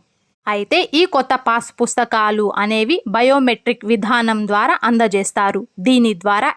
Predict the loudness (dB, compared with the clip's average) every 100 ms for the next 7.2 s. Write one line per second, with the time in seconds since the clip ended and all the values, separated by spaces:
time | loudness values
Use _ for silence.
0 | 0 0 2 2 2 0 0 -4 0 2
1 | 2 0 0 0 0 0 0 0 -2 -4
2 | -4 0 2 2 2 2 0 -2 -4 -2
3 | -2 -2 -4 -2 -4 -4 -8 -12 -12 -4
4 | 0 2 2 2 2 2 0 -2 -12 -6
5 | 0 0 0 0 0 0 -2 -2 -2 0
6 | 0 2 2 0 0 0 2 0 0 0
7 | 0 0